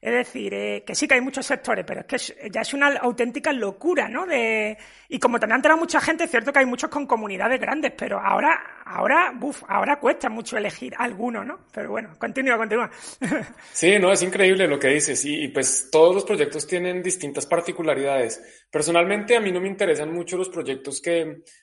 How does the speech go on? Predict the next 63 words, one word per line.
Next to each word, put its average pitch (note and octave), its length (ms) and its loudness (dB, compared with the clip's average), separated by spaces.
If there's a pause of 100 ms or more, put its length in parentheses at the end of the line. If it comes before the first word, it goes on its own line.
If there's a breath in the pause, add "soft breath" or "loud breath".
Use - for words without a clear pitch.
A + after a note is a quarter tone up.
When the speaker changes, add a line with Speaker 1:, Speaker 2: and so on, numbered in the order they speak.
(120)
Speaker 2:
que C#3 100 -14
son C#3 220 -2
de, C#3 240 0
de D#3 100 -6
cierta D#3+ 220 -4
forma E3 300 -2
centralizados. B2+ 800 -2
O A#2 60 -16
sea, B2 160 -10
por B2 100 -8
ejemplo, C3+ 480 -4 (160 loud breath)
eos, F3 500 4 (180)
que C3+ 80 -14
en C3 40 -12
su C3 100 -10
momento, C#3 420 -4
pues, D3 140 -10
tenía C3+ 240 -4
los C3 120 -4
veintiún C#3 280 -8
validadores, C#3+ 920 -2
eh, B2+ 180 -4
Binance D#3 460 2
Smart C#3 240 0
Chain, D#3 280 -2
que D3+ 80 -8
ahora C3+ 140 2
dices C#3 220 -2
que - 120 -12
cambió C3 240 -6
de B2+ 60 -2
nombre C3+ 260 -4
a - 20 -2
B C#3+ 160 0
N C#3 160 -4
B, C#3 160 -2
no C#3 80 -12
Speaker 1:
Y - 40 -12
que D#4+ 80 -6
Speaker 2:
sabía. A3+ 140 0
Speaker 1:
ahí - 80 4
ha B3+ 60 6
aumentado C#4+ 380 4
el C4+ 60 0
número C4+ 200 4
de B3+ 80 6
vali-, A#3+ 400 4
valida-, A3+ 540 0
validadores, A#3 600 0
pero - 160 -4
creo G#3 140 0
que - 80 2
ahora A3 320 4
están G#3+ 180 -8
en G#3 80 -10
cuarenta G3+ 360 -4
y F3+ 80 -4
algo, F3 180 -4
que E2+ 160 -12
siguen F3 260 -10
siendo E3 260 -12
pocos, G3 240 -6
¿no? G3+ 120 -10